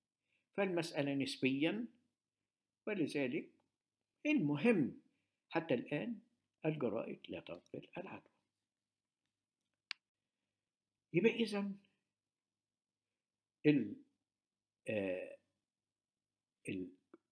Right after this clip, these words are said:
الإنسان بت-، اللي هو عنده أعراض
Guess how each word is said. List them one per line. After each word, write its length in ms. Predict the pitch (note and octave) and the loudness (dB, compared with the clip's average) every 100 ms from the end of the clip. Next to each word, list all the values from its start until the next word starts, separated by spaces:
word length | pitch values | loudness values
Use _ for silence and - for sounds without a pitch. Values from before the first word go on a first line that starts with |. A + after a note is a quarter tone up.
| _ - | _ -14
الإنسان 720 | - - A#2 - F3+ F#3+ G#3 - _ _ _ _ _ _ _ _ _ _ _ _ _ - | -12 -6 -2 2 2 0 -4 -12 _ _ _ _ _ _ _ _ _ _ _ _ _ -8
بت-، 560 | B2+ B2 G#2+ - A#2+ - | -6 -4 -6 -6 -10 -2
اللي 240 | A#2 A2 F#2+ | 2 2 4
هو 500 | C3 D3+ F#2 - - _ _ _ _ _ _ - | 6 6 4 -4 -14 _ _ _ _ _ _ 0
عنده 340 | C3+ - - | 0 2 -4
أعراض 400 | F#2+ G#2 E3 | -6 -6 -6